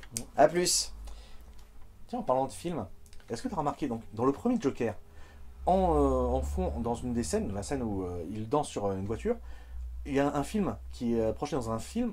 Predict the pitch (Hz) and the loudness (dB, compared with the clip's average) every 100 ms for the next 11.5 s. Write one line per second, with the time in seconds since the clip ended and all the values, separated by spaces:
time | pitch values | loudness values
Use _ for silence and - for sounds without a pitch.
0 | - 117 120 107 101 95 92 104 - 127 | -2 2 2 2 -2 -4 -10 -12 -8 -4
1 | 156 - - 120 110 135 262 170 196 - | -2 -4 -6 -2 2 2 2 0 -2 -4
2 | - 151 - 160 160 139 127 117 156 240 | -4 -4 -2 0 0 -2 -4 2 4 4
3 | 262 - - 127 127 143 131 120 113 110 | 0 -12 -4 0 2 4 6 6 6 2
4 | 110 127 131 104 90 95 95 92 85 104 | 0 -4 -2 -2 0 0 -2 -2 -6 -6
5 | 117 117 131 160 127 123 - 220 285 - | -2 -2 0 0 2 0 -2 -2 -2 -12
6 | - 107 104 101 110 131 262 - - - | -10 -6 -2 2 2 2 0 -2 -12 -18
7 | - - - - 110 143 254 - 131 123 | -16 -16 -16 -10 0 2 2 2 4 6
8 | 120 117 131 185 160 - - 185 175 170 | 4 2 2 2 2 -2 -4 0 0 2
9 | 131 120 113 107 104 104 107 208 196 180 | 4 4 4 2 0 -2 0 2 4 6
10 | 185 - - - 117 104 90 98 110 101 | 6 4 -12 -8 -4 -4 -4 -2 -2 -2
11 | 107 127 160 170 | -6 -6 0 0